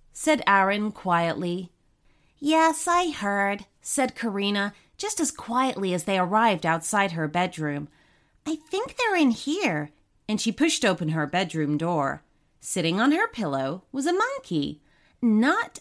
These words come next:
a little stuffed monkey, but a full-sized real one. Lying on the rest of the bed was a tiger. Not a little stuffed tiger, but a full-sized real one.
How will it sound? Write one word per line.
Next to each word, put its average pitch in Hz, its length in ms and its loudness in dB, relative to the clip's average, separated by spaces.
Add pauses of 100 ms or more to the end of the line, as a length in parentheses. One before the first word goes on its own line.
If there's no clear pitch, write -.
a 311 100 4
little 285 320 2
stuffed - 480 -2
monkey, 143 640 -4 (320)
but 185 160 2
a 175 100 0
full-sized 254 1500 2
real 175 720 2
one. 131 540 -4 (400)
Lying 214 560 0
on 190 180 0
the 165 100 0
rest 165 360 0
of 285 80 -2
the 415 80 -4
bed 135 480 0
was 240 220 -2
a 311 100 2
tiger. 359 760 -2 (320)
Not 415 260 0
a 202 60 2
little 175 320 -2
stuffed - 500 -2
tiger, 143 520 -2 (320)
but 311 80 2
a 349 80 2
full-sized 226 1160 -2
real 330 520 2
one. 143 480 -2